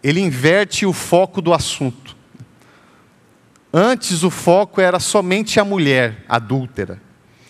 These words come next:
E através dessa frase, ele reverte, ele redireciona o foco para os religiosos.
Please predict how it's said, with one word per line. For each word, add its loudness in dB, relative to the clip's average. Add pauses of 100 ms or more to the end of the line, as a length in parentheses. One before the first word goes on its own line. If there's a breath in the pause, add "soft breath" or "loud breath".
(640 soft breath)
E 2
através 2
dessa 2
frase, -2 (560 loud breath)
ele 0
reverte, -4 (400)
ele -8
redireciona 0
o 0
foco -2 (400 loud breath)
para 4
os -4
religiosos. -4